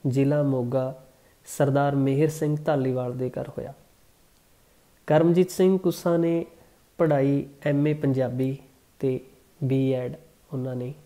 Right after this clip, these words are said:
ਕੀਤੀ ਹੋਈ ਹੈ। ਉਹਨਾਂ ਦਾ ਵਿਆਹ ਕਿਰਨਜੀਤ ਕੌਰ ਨਾਮਕ ਕੁੜੀ ਨਾਲ ਹੋਇਆ, ਪਰ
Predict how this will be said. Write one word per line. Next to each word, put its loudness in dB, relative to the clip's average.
ਕੀਤੀ -4
ਹੋਈ -4
ਹੈ। -8
ਉਹਨਾਂ 6
ਦਾ 4
ਵਿਆਹ 6
ਕਿਰਨਜੀਤ 4
ਕੌਰ 0
ਨਾਮਕ -2
ਕੁੜੀ 4
ਨਾਲ 2
ਹੋਇਆ, -4
ਪਰ 2